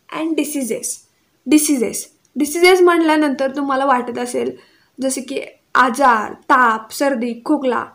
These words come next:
फक्त एवढेच disease नसून बरेचसे disease असतात जे की आपल्याला माहीत पण नसतात किंवा ते कशा पद्धतीने होतात, त्याचे symptoms काय, त्यावर कोणते treatment केली जाते, अशा बऱ्याच गोष्टींची माहिती आपल्याला या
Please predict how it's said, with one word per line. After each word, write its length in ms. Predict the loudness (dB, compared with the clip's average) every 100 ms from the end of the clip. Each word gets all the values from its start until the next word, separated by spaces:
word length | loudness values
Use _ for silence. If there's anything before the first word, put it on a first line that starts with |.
| _ _
फक्त 300 | -2 -2 0
एवढेच 420 | 6 6 8 6
disease 380 | 6 6 6 4
नसून 600 | 2 0 -4 -8 -8 -6
बरेचसे 500 | -4 0 0 0 0
disease 300 | 0 -2 -2
असतात 380 | -4 -4 -6 -8 -10
जे 80 |
की 120 | -4 -2
आपल्याला 420 | -2 -2 -6 -4
माहीत 380 | -4 -2 -2 0
पण 200 | 0 0
नसतात 300 | 0 -6 -8 -10 _ _ _ _
किंवा 200 | -2 -2
ते 520 | 0 -2 -2 -4 -12 _ -6
कशा 200 | 0 2
पद्धतीने 500 | 2 4 6 6 4
होतात, 380 | 2 0 -4 -6 -12 -8
त्याचे 340 | -8 -8 -8
symptoms 640 | 0 0 2 0 0 -2
काय, 300 | -4 -4 -4 -8 _ _ _ _ _ _ _ _ _
त्यावर 360 | 2 4 0 -4 -12 _ _ _ _ _
कोणते 460 | 4 4 4 2 2
treatment 560 | 4 4 6 2 2
केली 180 | 0 0
जाते, 360 | -2 -4 -6 -8
अशा 280 | -10 -4 -4
बऱ्याच 460 | -2 -2 2 2
गोष्टींची 380 | 2 0 -4 -2
माहिती 260 | 0 0 0
आपल्याला 320 | -4 -2 -2
या 180 | 0